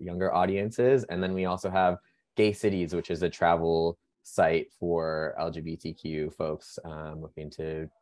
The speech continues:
travel the world and find safe spaces and places to, to be. Um, where all of the, all of the Q Digital brands are on a shared mission to create a world where everyone is free to be themselves and live their life to the fullest, which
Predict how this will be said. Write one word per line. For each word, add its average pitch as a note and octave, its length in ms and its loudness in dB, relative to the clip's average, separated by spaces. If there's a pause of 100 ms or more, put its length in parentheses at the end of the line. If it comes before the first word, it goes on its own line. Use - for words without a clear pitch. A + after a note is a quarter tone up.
(100)
travel D#2+ 400 -8
the F#2+ 140 -4
world G#2+ 460 -2
and E2+ 160 -4
find E2+ 360 0 (140)
safe - 320 0
spaces E2 540 -2
and E2+ 120 -4
places D#2+ 520 -4
to, D#2 280 0 (460)
to G3 120 4
be. F3+ 420 6 (280)
Um, F#2 500 6
where F2+ 520 6 (180)
all F#2 280 6
of F#2 100 2
the, F#2+ 180 0 (120)
all G2 160 2
of F#2 100 -4
the F#2+ 340 2
Q G2+ 120 -6
Digital F#2+ 280 2
brands F2+ 600 0
are F#2 140 4
on F2+ 80 2
a - 20 0
shared F#2 320 6
mission G2 380 0
to F2 320 2
create E2+ 280 0
a E2+ 80 -4
world E2+ 320 -2
where E2 180 -2
everyone E2 420 -4
is D#2+ 120 -10
free F2 380 4
to - 160 -4
be F#2 160 2
themselves F2+ 680 0
and E2+ 140 -2
live F2 160 0
their E2+ 160 2
life E2+ 300 2
to - 100 -20
the F#2 80 0
fullest, G2+ 540 2
which E2+ 280 0